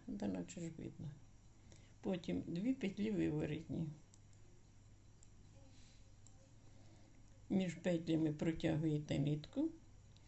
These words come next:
і першу петлю пров'язуєте і знімаєте. Дві петлі виворітні. Між петлями пров'я-,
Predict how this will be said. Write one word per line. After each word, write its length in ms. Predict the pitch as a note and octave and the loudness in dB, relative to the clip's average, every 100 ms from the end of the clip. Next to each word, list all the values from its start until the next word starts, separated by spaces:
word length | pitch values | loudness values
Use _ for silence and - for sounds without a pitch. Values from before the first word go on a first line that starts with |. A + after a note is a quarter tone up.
| - - - - - | -18 -18 -20 -18 -2
і 60 | G3 | -2
першу 560 | - F3 E3 D3+ - | 0 2 4 2 -2
петлю 380 | - D3+ D3 A#3 | 0 -2 0 0
пров'язуєте 1200 | C#4+ - C4+ B3 D#3 D3 D3 D3 C#3 C#3+ - - - | 0 2 2 4 6 6 6 2 2 0 0 -2 0
і 80 | D4 | -2
знімаєте. 800 | - E3+ D3 C#3+ D3+ D3+ - D3+ D3+ - - - - - - - - - F3+ | 4 6 8 6 4 0 -2 -4 -6 -14 -18 -18 -18 -20 -18 -18 -18 -10 0
Дві 280 | F3 F#3+ | 2 2
петлі 480 | E3 D#3+ D#3 E3+ D#3 | 2 0 0 0 0
виворітні. 1000 | D3 C#3 C#3 E3 G3+ B3 C4 - C4+ D4+ - - - - - - - - - - - - - - - - - - - - - - - - - - | 2 2 2 2 2 0 -2 2 4 4 0 -8 -18 -18 -20 -20 -20 -20 -20 -18 -18 -18 -18 -18 -18 -18 -18 -18 -18 -20 -20 -18 -18 -18 -18 0
Між 260 | G#3+ A3+ G3+ | 4 4 2
петлями 640 | - F#3 D#3+ - D#3 D3+ | 4 4 6 4 6 6
пров'я-, 600 | D3 F#3 F#3 F#3+ F#3 - | 4 2 2 4 4 4